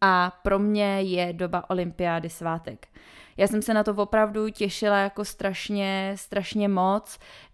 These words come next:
I jsem jeden z těch magorů, co si prostě ráno nařídí jako budík na čtvrtou a koukají se na Ester.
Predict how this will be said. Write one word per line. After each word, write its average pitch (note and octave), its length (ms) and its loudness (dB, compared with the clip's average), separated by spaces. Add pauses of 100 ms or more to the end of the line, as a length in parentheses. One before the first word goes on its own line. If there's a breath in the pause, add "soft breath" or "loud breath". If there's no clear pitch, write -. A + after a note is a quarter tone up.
(140)
I G#3 200 6
jsem G#3 220 0
jeden G3+ 180 -2
z - 80 -12
těch - 180 -8
magorů, G3 520 0
co G3+ 140 -12
si G3+ 140 -6
prostě - 360 -8
ráno G3 260 -2
nařídí F#3 480 -6
jako F#3 240 -2
budík F#3 320 -8
na F#3+ 120 -4
čtvrtou F3+ 600 -4 (100)
a F#3+ 160 4
koukají F#3 340 -6
se F#3+ 140 -6
na F3+ 200 -2
Ester. F#3 560 -2